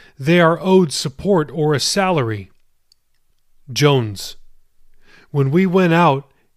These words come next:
it was an honor. Today, with some, there is more of a professional approach, like, "You owe me." We were surprised that anyone would give us anything. Anybody who would have invested in us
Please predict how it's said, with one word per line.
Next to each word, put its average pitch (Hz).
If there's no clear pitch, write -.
it 160
was 143
an 131
honor. 135
Today, 139
with 127
some, 123
there 196
is 156
more 214
of 165
a 156
professional 139
approach, 113
like, 170
"You 175
owe 180
me." 104
We 190
were 185
surprised 165
that 160
anyone 185
would 139
give 156
us 165
anything. 131
Anybody 202
who 165
would 175
have 143
invested 165
in 143
us 180